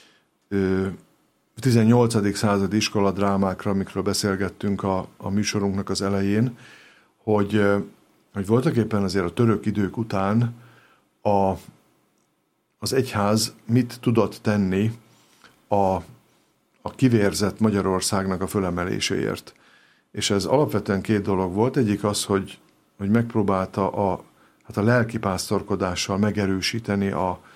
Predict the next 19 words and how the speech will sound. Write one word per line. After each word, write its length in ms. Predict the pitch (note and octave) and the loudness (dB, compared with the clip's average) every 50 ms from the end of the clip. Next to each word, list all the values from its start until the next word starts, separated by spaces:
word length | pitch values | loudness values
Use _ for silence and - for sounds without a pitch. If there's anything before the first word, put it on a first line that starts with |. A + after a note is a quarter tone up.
| - _ _ _ | -20 _ _ _
az 120 | - G2 | -4 -2
embereket 540 | A2 G#2 G#2 G#2 G2 G2 F#2 - G2 F2+ - | 0 2 2 2 0 0 -2 -4 -6 -6 -6
és 120 | F#2 F2+ | -8 -10
a 60 | F2+ | -8
közösségeket, 840 | - G2+ G2 A2 G#2+ - - B2 A#2 A#2+ A#2 A#2 A#2+ C#3 C#3 - - - - - - - _ _ _ _ - | -6 -4 -2 -2 -2 -2 -2 0 0 0 0 0 -2 -4 -4 -6 -10 -20 -20 -20 -20 -20 _ _ _ _ -4
és 80 | A2+ | -2
a 40 | A#2 | 0
másik 320 | B2 C3+ A2+ G#2 - F#2+ - | 2 2 2 0 -2 -4 -4
pedig 220 | G#2+ F#2+ G2+ F#2 | -2 -2 0 0
az 120 | F#2+ F#2+ | 0 0
oktatás. 680 | G#2+ F#2 - - - D#2+ - - F2 - - - - - _ _ _ _ _ _ _ _ _ - - - _ _ _ _ | -2 -4 -4 -6 -8 -6 -6 -6 -6 -6 -6 -8 -8 -10 _ _ _ _ _ _ _ _ _ -20 -20 -20 _ _ _ _
Tehát, 300 | - G2 F#2+ F#2 F2 - | -6 -4 -4 -4 -2 -4
hogy 100 | G#2+ F#2+ | -2 0
bejöttek 500 | A#2 A#2 A#2 G2+ - - - F#2+ - - | 2 4 4 4 2 0 -4 -6 -4 -4
a 60 | F#2 | -2
tanítórendek 840 | - G#2+ G#2 G2+ G2 F#2+ - G2 F#2+ G2 F#2+ F#2+ F#2+ F2+ F2+ - - | 0 0 0 0 0 0 -2 -2 -2 -2 -2 -2 -2 -4 -4 -4 -4
Magyarországra, 880 | G2 F#2+ G#2+ G2+ G#2+ A2 A2 - - A#2 A2+ A2 A#2+ A#2+ C3 C3+ - - - - - - _ _ _ _ _ _ _ | -4 -2 -2 -2 -2 -2 -4 -2 -2 -2 0 0 2 0 0 0 -2 -8 -16 -20 -20 -20 _ _ _ _ _ _ _
és, 280 | - G#2 F#2 - - - | -4 -4 -2 0 0 2
ö, 160 | G#2 G2 | 2 2